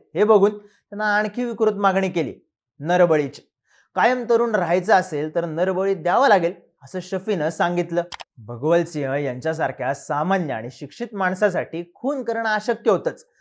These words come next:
पण त्या पलीकडे ही गोष्ट बरोबर नाहीये याचीही त्यांना जाणीव असली पाहिजे होती. पण जादूटोण्याच्या मार्गावर त्यांचं पाऊल पडलं होतं,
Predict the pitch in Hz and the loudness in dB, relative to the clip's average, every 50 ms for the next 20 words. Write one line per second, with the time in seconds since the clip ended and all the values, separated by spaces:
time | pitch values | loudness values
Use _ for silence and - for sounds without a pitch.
0 | _ _ _ _ _ - 262 262 - - - 220 233 269 247 254 233 226 220 202 | _ _ _ _ _ -4 -4 -4 -4 -2 0 2 2 4 4 4 4 4 2 2
1 | 190 170 139 135 139 151 156 151 165 208 240 196 208 214 202 208 - 247 240 208 | 0 0 0 2 0 0 -2 -4 -8 -10 -6 -4 -4 -4 -4 -4 -4 -4 -2 -2
2 | 180 156 185 214 247 262 262 269 247 226 214 190 170 131 - - _ _ _ _ | -4 -4 2 4 6 6 8 6 6 6 4 2 2 0 -4 -8 _ _ _ _
3 | 123 139 147 147 - 196 202 165 156 165 156 170 160 165 170 170 160 151 165 160 | -4 -4 -4 -4 -2 -2 0 0 0 0 -2 -2 -2 0 -2 -2 2 2 2 2
4 | 170 175 175 170 170 - 180 175 156 175 175 175 156 180 175 180 165 - _ _ | 2 2 2 0 0 0 -4 0 4 4 4 4 4 0 -2 -2 -6 -10 _ _
5 | _ _ _ _ _ 113 113 113 107 120 117 120 151 190 202 175 190 175 175 175 | _ _ _ _ _ -16 -14 -12 -8 -6 -6 -2 0 2 2 2 2 0 0 0
6 | 170 190 185 170 156 143 143 156 165 175 160 135 120 123 127 143 - - _ _ | 0 0 -2 -2 0 0 2 2 4 6 4 4 4 2 -2 -4 -8 -12 _ _
7 | 90 98 123 139 - 196 160 156 180 180 185 170 - 175 156 165 160 160 143 - | -20 -18 -10 -2 0 0 2 4 4 4 4 2 2 2 2 4 2 2 0 -2
8 | - | -6